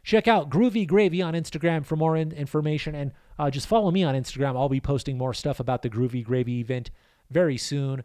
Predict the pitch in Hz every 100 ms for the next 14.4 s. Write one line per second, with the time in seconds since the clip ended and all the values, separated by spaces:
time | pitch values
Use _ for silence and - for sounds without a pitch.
0 | _ - 135 139 127 120 135 127 127 117
1 | 117 123 117 120 127 - 165 - 139 127
2 | - 127 - - 139 143 127 120 135 113
3 | 110 127 135 113 92 - _ _ - 117
4 | 113 92 92 - _ - 110 104 120 98
5 | 95 196 214 - 180 180 151 139 151 -
6 | - _ - 151 - 156 127 113 147 139
7 | 139 139 - 147 120 - 160 147 143 120
8 | 147 147 - 139 135 - _ - 131 120
9 | 131 139 123 131 - 139 - 131 - 143
10 | 127 - 131 127 127 117 - _ - 139
11 | 131 131 123 135 127 123 127 139 - 143
12 | 117 - - _ - 180 185 123 107 110
13 | 123 104 113 104 101 107 107 127 113 123
14 | 101 120 123 123